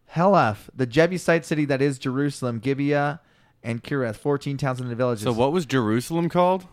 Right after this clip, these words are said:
Speaker 1: Z-, Heleph, Z-, sorry, Heleph. Ha-, it's on two lines. H A E L E P H.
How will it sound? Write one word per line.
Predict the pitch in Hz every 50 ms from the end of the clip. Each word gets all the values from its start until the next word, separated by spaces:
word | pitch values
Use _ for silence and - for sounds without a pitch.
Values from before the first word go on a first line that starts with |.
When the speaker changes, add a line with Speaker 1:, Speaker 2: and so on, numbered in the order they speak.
| - _ _ _ -
Speaker 1:
Z-, | 117 113 123 127 - _ _ _ _ _ _ _ _ _ - -
Heleph, | - 113 104 143 160 170 185 190 202 214 - - - - - - _ _ _ _ _ _ _ _ _ _ _ _ _ _ _ _ _ _ _ _ _ _ _ - 113
Z-, | 120 117 113 113 120 _ _ _ _ _ _
sorry, | - - - 131 120 110 104 - _ _ _ _ _ _ _ _ _ _ _ _ _ _ -
Heleph. | - - 156 160 170 165 139 113 - - - - - - _ _ _ _ _ _
Ha-, | - - 156 160 - _ _ _ _ -
it's | 151 - - -
on | - 156 170 202 202 185
two | - - 190
lines. | 175 165 156 135 117 104 95 - - _ - _ _ _ _ _ _ _ _ _ _
H | - 131 156 180 175 - - _
A | - 147 147 151 151 147 - _
E | 147 143 139 135 135 135 135 - _ _
L | - 127 131 131 135 135 - _
E | - 135 135 127 127 123 - _ _ _ _ _ _ _ _ _ _ _ _ _ _ _
P | - - 139 131
H. | 131 123 113 107 - - - - -